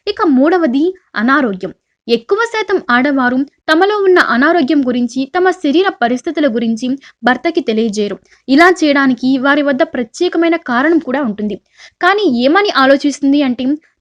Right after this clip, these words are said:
చిన్న చిన్న విషయాలకు భర్తని ఎందుకు ఇబ్బంది పెట్టాలి అని ఆలోచిస్తుంది. ఎంతో తీవ్రమైన అనారోగ్యం అయితే తప్ప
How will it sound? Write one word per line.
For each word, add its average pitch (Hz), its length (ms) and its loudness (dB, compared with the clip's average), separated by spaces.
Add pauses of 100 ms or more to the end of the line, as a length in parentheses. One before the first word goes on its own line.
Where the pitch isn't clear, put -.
(120)
చిన్న 359 140 4
చిన్న 427 340 -2
విషయాలకు 285 640 0
భర్తని 226 580 -2
ఎందుకు 269 300 0
ఇబ్బంది 240 440 0
పెట్టాలి 240 580 -4
అని 294 140 2
ఆలోచిస్తుంది. 214 640 -4 (440)
ఎంతో 294 420 2 (120)
తీవ్రమైన 381 480 2
అనారోగ్యం 285 680 2
అయితే 233 280 -4
తప్ప 254 420 -4